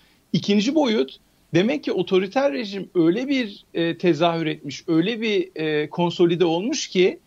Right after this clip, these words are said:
artık birileri çıkıp, yani sağduyulu birkaç danışman, e, veya bakan veya işte yakın olan çevreden, kendi çevresinden birileri çıkıp "Sayın Cumhurbaşkanım, bunu yapmamalıyız.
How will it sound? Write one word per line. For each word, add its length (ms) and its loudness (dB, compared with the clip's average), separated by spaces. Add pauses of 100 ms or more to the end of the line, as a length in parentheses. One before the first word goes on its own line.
(400)
artık 440 0 (340)
birileri 460 -8
çıkıp, 420 -8
yani 260 -2
sağduyulu 720 -2
birkaç 400 -4
danışman, 760 -2 (280)
e, 260 0
veya 340 2
bakan 460 -4 (260)
veya 240 -2
işte 300 -10
yakın 300 -4
olan 360 -4
çevreden, 600 -6 (200)
kendi 280 -4
çevresinden 680 -2
birileri 360 0
çıkıp 360 -2 (320)
"Sayın 280 2
Cumhurbaşkanım, 760 -4
bunu 140 -2
yapmamalıyız. 1160 -2